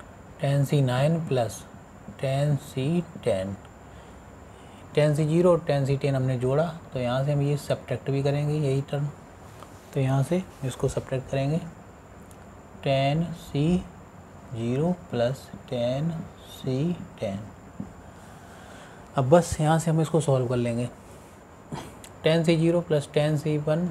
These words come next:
plus tan z three plus dot dot tan z tan तक। ये, ये हमने इस, यहाँ से क्या आएगा, टू की power tan, टू की power n आएगा मतलब,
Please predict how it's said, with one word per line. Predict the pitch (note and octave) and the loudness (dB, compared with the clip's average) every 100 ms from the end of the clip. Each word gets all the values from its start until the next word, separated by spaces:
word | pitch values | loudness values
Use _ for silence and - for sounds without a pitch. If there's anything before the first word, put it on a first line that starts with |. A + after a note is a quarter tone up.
| - | -2
plus | C3+ - | -2 0
tan | C#3 C#3 C#3 | -2 0 0
z | C3+ C#3 | 0 -2
three | C3+ C#3+ | 0 0
plus | C#3+ B2 | 0 0
dot | B2 B2+ | 2 2
dot | C#3 D3 - - - - | 2 0 -2 -14 -18 0
tan | C#3 D3 D#3+ | 2 4 2
z | D#3+ - D3 F#3 - - - - - - | 2 0 0 -2 -6 -18 -20 -18 -18 -4
tan | - - G#2 | 0 0 -2
तक। | - - - C#3+ | -8 -12 -4 2
ये, | D3+ D#3+ - - - - - - - - | 2 2 -4 -16 -18 -20 -20 -20 -12 0
ये | C#3 | 2
हमने | C3+ C#3+ E3+ F3 | 4 2 0 -4
इस, | C3+ - - - | -4 -6 -12 -4
यहाँ | B2+ C#3 | 0 2
से | C3+ C#3+ | 0 2
क्या | C#3+ C3+ C#3+ | 4 6 6
आएगा, | C#3 C#3+ F3 - - - - | 6 4 -2 -6 -18 -14 -2
टू | C3+ | 0
की | C3 B2 | 0 2
power | A#2+ A#2+ D3 | 6 6 4
tan, | - A2+ G2 G2 - | 2 -2 -2 -8 -8
टू | A#2+ | -4
की | A#2+ | 0
power | A#2+ B2 B2 | 4 4 4
n | C3+ | 2
आएगा | C#3 D3 D#3+ | 4 4 4
मतलब, | D3+ F#3 | 2 0